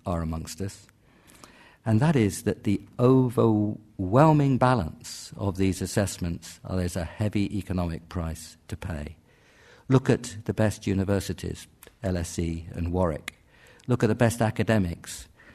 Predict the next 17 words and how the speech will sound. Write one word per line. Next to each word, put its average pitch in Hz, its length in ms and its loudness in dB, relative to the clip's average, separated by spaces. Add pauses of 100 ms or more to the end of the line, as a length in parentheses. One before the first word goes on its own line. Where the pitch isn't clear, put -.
(240)
the 87 320 -2 (240)
fellows 92 400 -2
of 92 60 -4
the - 40 -10
British 90 200 -4
Academy 92 440 -2
who've 85 260 -4
worked 92 300 -4
on 87 160 -2
this 85 380 -6
are 87 220 -8
clear 90 360 -4 (340)
on 82 220 -2
this - 420 -8 (160)
magnitude 87 640 -4
and 82 120 -4
direction. 87 580 -6